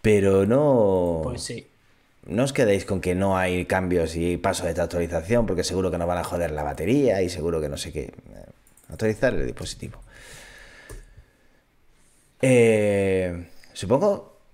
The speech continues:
Speaker 1: Miguel, que no seré el único al que me parece que en el último año, últimos dos años, eh,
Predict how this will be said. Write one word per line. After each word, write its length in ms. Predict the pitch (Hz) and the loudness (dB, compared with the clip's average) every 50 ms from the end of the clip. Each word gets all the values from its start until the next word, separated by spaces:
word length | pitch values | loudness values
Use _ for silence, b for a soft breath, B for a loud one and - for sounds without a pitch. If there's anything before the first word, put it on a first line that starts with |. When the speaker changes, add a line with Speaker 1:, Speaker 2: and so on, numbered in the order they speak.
| _ - | _ -10
Speaker 1:
Miguel, 640 | - 104 127 117 113 113 120 139 170 170 156 - - - - _ _ _ _ | -4 -2 0 2 2 2 2 2 2 0 -2 -4 -8 -16 -20 _ _ _ _
que 1300 | _ - 107 101 98 98 95 95 95 95 95 95 95 95 95 95 92 95 92 92 92 90 87 85 - - - - | _ -4 -2 0 0 0 0 0 0 0 0 0 0 0 0 0 0 0 0 0 0 -2 -4 -6 -8 -12 -18 -16
no 520 | - - 92 101 104 104 104 104 110 123 - | -14 -10 -8 -6 -6 -4 -4 -2 -2 -2 -2
seré 260 | - 175 151 127 120 | -2 0 0 2 2
el 80 | 117 120 | 2 2
único 440 | 131 139 139 127 104 110 113 110 | 2 2 0 0 0 0 2 2
al 220 | 104 101 101 92 85 | 2 2 -2 -4 -6
que 720 | - - 90 87 87 87 85 85 85 85 85 85 82 82 73 | -8 -6 -6 -4 -2 -2 -2 -2 -2 -2 -2 -2 -4 -6 -6
me 120 | 76 87 | -8 -6
parece 320 | 82 85 87 87 85 135 143 | -4 -4 -4 -4 -4 -2 -2
que 120 | - - | -2 -2
en 180 | 104 87 85 85 | -2 -4 -6 -6
el 180 | 85 82 82 | -6 -6 -6
último 520 | 92 104 - - - 160 147 120 95 90 98 | -6 -8 -6 -6 -6 -4 -4 -2 -2 -2 -2
año, 520 | 123 151 143 123 113 107 107 107 107 101 98 | -2 -2 -2 -2 -2 -2 0 0 -2 -2 -4
últimos 420 | 104 110 - 127 117 110 104 92 | -6 -6 -6 -6 -6 -6 -4 -4
dos 240 | 104 92 - - - | -4 -4 -4 -6 -6
años, 560 | 90 101 113 127 139 139 139 135 135 - - | -4 -4 -2 -2 -4 -4 -6 -8 -10 -10 -8
eh, 640 | 98 92 90 82 78 73 62 67 65 69 80 - | -8 -6 -6 -6 -6 -8 -10 -10 -14 -16 -18 -20